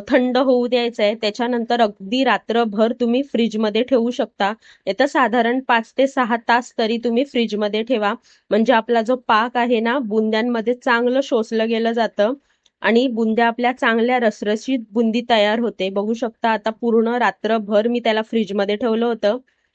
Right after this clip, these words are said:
दोन ते तीन तास बाहेर रूम टेम्परेचरला गार करत ठेवायचं आहे, त्याच्यानंतर फ्रीजमध्ये ठेवून दिलंय मी आणि मस्त आपल्या बुंद्यांनी आहे ना पाक सगळं शोषून घेतलेला आहे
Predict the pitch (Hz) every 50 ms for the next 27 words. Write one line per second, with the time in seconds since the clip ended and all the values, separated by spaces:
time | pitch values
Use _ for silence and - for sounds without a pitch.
0 | _ _ - 190 220 214 226 226 233 226 226 - 240 226 240 240 233 - 214 220
1 | 233 208 190 208 202 214 214 208 214 208 233 220 220 214 220 220 214 208 208 214
2 | 208 - 226 208 233 240 220 214 214 202 196 196 202 - 220 214 220 226 - -
3 | 254 214 226 240 254 247 - 226 220 233 233 214 208 214 196 208 202 202 196 247
4 | 294 381 _ - 226 233 220 220 214 214 208 202 220 226 226 254 214 214 226 226
5 | 233 240 233 220 208 196 202 190 202 254 262 _ _ _ _ _ _ _ _ -
6 | 196 226 240 233 233 247 269 269 - - 294 269 254 254 240 247 247 214 233 226
7 | 220 220 220 226 226 247 247 247 240 240 285 311 - - 247 214 233 233 - -
8 | 240 208 208 233 247 269 - 285 233 208 - - 226 233 240 240 247 240 240 214
9 | 202 202 220 226 233 240 220 220 196 208